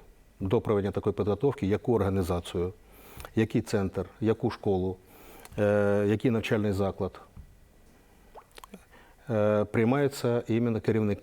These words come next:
керівником групи П П О Д Ф Т Г. Бо він відповідає за підготовку свого персоналу. Він віддає наказ про готовність персоналу до застосування з урахуванням всіх і заходів безпеки польотів,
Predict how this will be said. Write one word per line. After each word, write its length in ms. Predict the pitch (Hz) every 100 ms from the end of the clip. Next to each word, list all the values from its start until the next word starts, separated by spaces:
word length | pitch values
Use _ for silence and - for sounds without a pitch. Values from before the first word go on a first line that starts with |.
| -
керівником 720 | - 120 120 117 113 95 85 - - -
групи 380 | 101 104 -
П 120 | 95 98
П 140 | 98
О 260 | 101 127 139 - 95
Д 200 | 104 107
Ф 80 |
Т 140 | - 98
Г. 220 | 85 76 - _ _ _ _ - - - _ - - - -
Бо 220 | 113 120 113
він 300 | 117 107 90
відповідає 680 | 95 95 95 90 123 143 143
за 200 | 92 98
підготовку 720 | - 95 95 - 82 - - - _ -
свого 380 | - 95 98 113
персоналу. 600 | 104 - 85 85 80 90
Він 260 | 110 113
віддає 300 | 95 90 95
наказ 320 | 90 92 131
про 160 | - 107
готовність 500 | 104 - 92 87 -
персоналу 600 | - - 92 120 135 92 - - - -
до 160 | 90 107
застосування 640 | 104 104 98 90 85 80
з 100 | -
урахуванням 520 | 98 - 113 123 113
всіх 420 | 98 - 104 - - - - -
і 60 | 101
заходів 400 | 127 131 107 98
безпеки 420 | 98 - 95 95
польотів, 560 | - 101 127 120 107